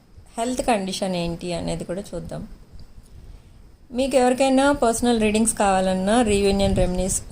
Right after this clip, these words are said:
రెమెడీస్ కావాలన్నా ఇవన్నీ కూడా అమౌంట్ పే చేసి తీసుకోవాల్సి ఉంటుంది.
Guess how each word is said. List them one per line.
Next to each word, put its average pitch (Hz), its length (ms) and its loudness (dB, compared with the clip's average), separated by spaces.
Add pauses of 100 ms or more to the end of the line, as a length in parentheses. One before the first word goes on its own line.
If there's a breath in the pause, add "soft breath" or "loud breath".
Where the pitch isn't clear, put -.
రెమెడీస్ 185 400 -2 (100)
కావాలన్నా 175 560 2 (1120)
ఇవన్నీ 196 360 2
కూడా 226 220 4
అమౌంట్ 208 320 2
పే 190 220 2
చేసి 196 280 -2
తీసుకోవాల్సి 190 600 -2
ఉంటుంది. 180 340 -8